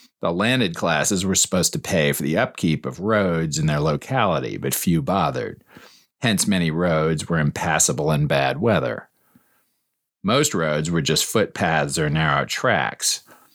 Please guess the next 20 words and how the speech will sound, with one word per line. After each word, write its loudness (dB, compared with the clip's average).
Yet -2
the 0
main 2
roads, -2
the 0
Queen's 0
highways, 0
did 0
at 0
least -2
have 0
the 0
benefit 0
of -2
a 4
fine 0
assortment 0
of -4
wayside 0
inns, 2